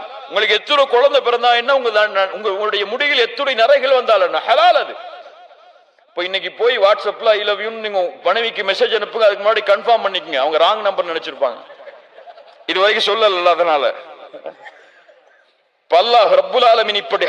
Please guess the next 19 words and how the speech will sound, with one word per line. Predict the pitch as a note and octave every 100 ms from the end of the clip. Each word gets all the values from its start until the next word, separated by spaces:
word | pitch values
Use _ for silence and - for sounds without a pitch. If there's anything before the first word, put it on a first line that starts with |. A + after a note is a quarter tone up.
| F#3+
ஹலாலாக | A3 C4+ C4+ B3 G3+ E3 - - - - -
வாழ்வதற்கு | E3+ C#4 B3+ A3+ G#3+ -
எமக்கு | G3+ F#3 F#3 F#3 E3+ C#3+
வழிகளை | A#3 C#4+ A#3 G#3+ G#3
கொடுத்தும் | G3+ C4 - E4+ F4+ - -
மகிழ்ச்சியை | - F#3+ B3 - A3+ G3+
நம்ம | F#3+
வேற | E3 F#3 G#3
எங்கேயோ | G#3 A3 A3
தேடிட்டு | F#3+ E3+ -
இருக்கோம். | C#3 A2 - - _ C#3
மனைவியை | F3+ C4+ C4 B3 A3
நீங்க | G3
ராணி | E3+ D#3+ F#3+ A#3 G#3+ F#3
மாதிரி | A3 A#3 F#3+
வச்சீங்கன்னா | F#3 G3+ F3 D#3+ D#3 - - - - -
நாற்பது | D#3 G#3+ G3 E3+
வயசு | E3 A3 G3+ F3
வரைக்கும் | F3 - E3